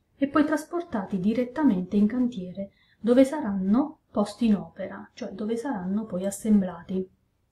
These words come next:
Quindi, cemento armato, abbiamo prima la realizzazione dell'armatura, quindi l'armatura con tondini di acciaio dolce,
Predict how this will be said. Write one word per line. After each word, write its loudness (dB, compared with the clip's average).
Quindi, 2
cemento 2
armato, -2
abbiamo 2
prima 2
la -4
realizzazione -2
dell'armatura, -2
quindi -4
l'armatura -2
con -6
tondini 4
di -2
acciaio -6
dolce, -6